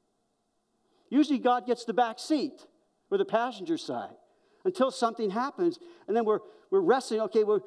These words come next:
we're gonna give up the steering wheel." I wrestle with that anyway. We cry out to God on the way down.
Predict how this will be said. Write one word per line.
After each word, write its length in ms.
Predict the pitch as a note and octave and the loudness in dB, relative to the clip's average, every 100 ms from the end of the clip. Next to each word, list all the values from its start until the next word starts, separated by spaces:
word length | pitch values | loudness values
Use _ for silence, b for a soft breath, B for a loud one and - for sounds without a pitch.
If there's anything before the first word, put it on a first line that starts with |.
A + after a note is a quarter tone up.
| B | B
we're 80 | G3 | 2
gonna 120 | G#3+ | 2
give 200 | - G#3+ | 2 2
up 140 | B3 - | 0 -2
the 40 | |
steering 460 | - C#4 A#3 E3 C3 | -8 -4 2 2 0
wheel." 280 | A2 - - _ _ E3+ | -6 -12 -20 _ _ -8
I 100 | F#3+ | -6
wrestle 320 | D3 C#3+ C#3+ | -6 -8 -10
with 100 | D#3 | -6
that 100 | E3+ | -2
anyway. 280 | E3+ A#2+ F#2 _ _ b b b b b b b b b b _ _ _ _ _ _ _ _ _ _ _ _ _ | -2 -4 -12 _ _ b b b b b b b b b b _ _ _ _ _ _ _ _ _ _ _ _ _
We 100 | F#3 | 0
cry 300 | F3+ A3 A3+ | 2 2 2
out 160 | A#3+ A#3+ | 0 -2
to 100 | B3 | 0
God 220 | A#3+ B3+ | 2 2
on 60 | A#3 | 0
the 60 | G#3+ | 0
way 180 | A#3 | 2
down. 420 | A3+ B3 A3+ G#3 | 2 0 -2 -4